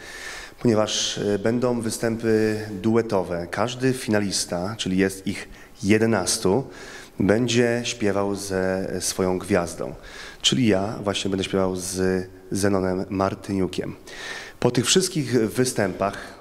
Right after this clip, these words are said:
oczywiście w trakcie bi-, jeszcze tych, e, występów, będzie głosowanie S M S.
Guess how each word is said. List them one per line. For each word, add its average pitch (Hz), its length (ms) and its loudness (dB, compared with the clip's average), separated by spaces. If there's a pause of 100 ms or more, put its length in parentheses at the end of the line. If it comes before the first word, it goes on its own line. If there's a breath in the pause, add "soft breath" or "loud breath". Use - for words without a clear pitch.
(100)
oczywiście 101 580 2
w - 80 -10
trakcie 117 460 0 (320)
bi-, 92 340 2
jeszcze 95 260 2
tych, - 400 0
e, 92 140 0
występów, 87 880 0 (480 loud breath)
będzie 95 300 4
głosowanie 98 720 0
S - 220 0
M 110 120 2
S. - 360 -4